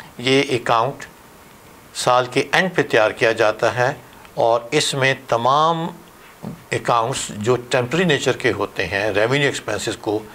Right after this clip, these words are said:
उनको transfer किया जाता है। इनकम समरी account में तमाम revenue accounts कर दिए जाते हैं credit,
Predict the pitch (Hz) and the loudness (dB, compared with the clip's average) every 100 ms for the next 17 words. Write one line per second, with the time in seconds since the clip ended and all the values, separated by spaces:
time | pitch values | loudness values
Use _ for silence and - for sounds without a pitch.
0 | - - - 180 175 160 156 143 120 - | -20 -18 -2 0 0 0 -2 2 2 2
1 | 120 - 101 95 95 - 113 113 104 - | -2 -2 -2 0 0 0 0 0 -2 -4
2 | - - - - - 143 139 160 - 143 | -16 -20 -20 -16 -4 -2 0 -2 0 0
3 | 135 135 127 113 - 110 113 107 - - | 2 0 2 0 -2 -4 -2 -4 -8 -20
4 | - - 127 139 156 147 123 135 143 - | -20 -4 0 2 2 2 2 2 0 0
5 | 127 123 - 110 110 104 101 - 98 - | 0 0 0 0 0 2 2 0 -6 -2
6 | 110 104 123 165 | 2 2 2 -2